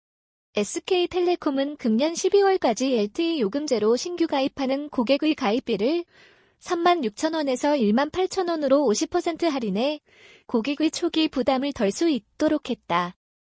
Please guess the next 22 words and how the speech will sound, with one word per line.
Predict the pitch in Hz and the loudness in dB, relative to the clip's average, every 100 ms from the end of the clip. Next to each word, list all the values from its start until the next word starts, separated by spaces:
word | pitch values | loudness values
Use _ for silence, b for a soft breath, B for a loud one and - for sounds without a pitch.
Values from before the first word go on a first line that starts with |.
| _ B B B B B B B B - | _ B B B B B B B B -2
엘티이 | 214 - 339 330 | -2 0 -2 0
핵심 | 339 - 370 359 | 0 0 -2 2
서비스인 | 349 349 - 339 349 | 2 0 0 -2 0
고화질 | 285 269 247 311 269 | 0 2 2 0 0
영상 | 226 247 330 | 0 0 -4
통화를 | - 339 320 285 | -4 -2 0 0
부담 | 294 214 254 | -2 -2 0
없이 | 262 - 311 302 | 0 -2 0 0
이용할 | 226 240 277 277 | 2 2 2 0
수 | 311 | -2
있도록 | 269 - 208 247 | -4 -2 0 0
에스케이텔레콤은 | 185 - 311 - 359 349 359 349 339 302 277 320 | -2 -2 -4 0 0 0 0 0 0 -2 -4 -6
초당 | - 370 359 339 | -2 2 2 0
삼 | 330 311 | -2 -2
원인 | 294 320 330 | -2 -2 0
엘티이 | 226 214 339 330 294 | 0 0 -2 -2 0
영상 | 202 220 339 | 0 -2 -4
통화 | 320 285 285 | -2 2 2
요금을 | 247 202 233 262 277 | 2 2 2 0 -2
이천십이 | 208 320 - 349 285 | -4 -4 -2 -2 -2
년 | 285 285 | -2 -2
이월까지 | 220 262 294 202 175 226 302 | 2 2 2 -4 -2 0 0